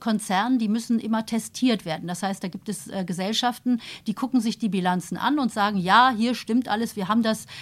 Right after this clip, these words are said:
nach Treu und Glauben uns angeguckt und wir denken, dass da alles okay ist.“ Stempel drauf. So, und diesen Stempel gab es nicht für Wirecard.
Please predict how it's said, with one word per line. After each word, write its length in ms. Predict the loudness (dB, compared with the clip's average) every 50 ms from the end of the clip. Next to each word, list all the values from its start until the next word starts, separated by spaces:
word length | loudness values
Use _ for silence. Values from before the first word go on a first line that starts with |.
| -18 -14 -10
nach 140 | -8 -8 -8
Treu 260 | -8 -6 -4 -4 -2
und 140 | -2 -4 -2
Glauben 300 | 0 0 2 2 2 0
uns 120 | -2 -4
angeguckt 560 | -4 -2 0 0 0 0 -2 -4 -6 -6 -6 -6
und 180 | -6 -4 -2
wir 220 | 0 0 0 0 -2 -4 -10 -20 -16 -6 -4
denken, 240 | -2 -2 -2 -2 -4
dass 160 | -4 -4 -2
da 120 | -2 -2
alles 260 | -2 -2 -2 -2 -4 -6
okay 320 | -4 0 2 2 2 0
ist.“ 220 | -2 -8 -12 -12 -6
Stempel 320 | 0 2 4 4 4 2
drauf. 400 | 0 -2 -4 -6 -6 -8 -14 -18 -18 -20 -20 -18 -14
So, 260 | -10 -8 -8 -8 -8 -10
und 200 | -10 -10 -6 -4
diesen 220 | -4 0 0 0
Stempel 320 | 0 0 -2 -2 -2 -2 -2
gab 240 | -2 -2 -2 -2 -2
es 100 | -4 -4
nicht 140 | -4 -6
für 160 | -4 -6 -4 -2
Wirecard. 640 | -2 -2 -2 -4 -4 -4 -4 -4 -4 -4 -8 -14